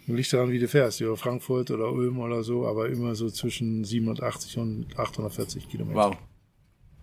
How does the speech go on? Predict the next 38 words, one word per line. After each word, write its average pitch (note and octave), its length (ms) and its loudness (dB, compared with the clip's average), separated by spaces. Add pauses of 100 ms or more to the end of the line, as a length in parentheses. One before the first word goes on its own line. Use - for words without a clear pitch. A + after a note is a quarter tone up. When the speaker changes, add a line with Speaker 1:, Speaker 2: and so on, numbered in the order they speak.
(340)
Speaker 2:
Und A#2+ 120 0
was A2+ 220 6
hat A#2 160 6
dich, - 280 0
ähm, G#2+ 380 2
oder G2+ 220 0 (240)
was, - 340 0
was - 240 0
bewegt A#2 420 0
dich C3+ 140 0
dazu, C3+ 300 -4
oder B2 140 2
hat A2+ 60 -2
dich A#2 100 -4
bewegt, A#2 280 -2
immer C3 160 0
noch C#3 200 0
hierher A#2 220 -2
zu - 140 -6
fahren, A2 320 0
auch G2+ 160 -8
wenn A2 120 -6
wir G#2+ 40 -6
jetzt - 180 -4
leider A2 300 4
pandemiebedingt A#2+ 840 2 (380)
seit A2 220 -6
zwei G#2+ 160 2
Jahren A2+ 360 2
keine, G#2+ 320 2
äh, - 480 -10
Großveranstaltung G#2+ 720 -4
mehr G2+ 140 -4
haben? A#2 240 -8 (200)
Speaker 1:
Die B2 80 0
Berge, C#3+ 440 8 (240)
die C3 80 0
Kurven. C#3+ 460 8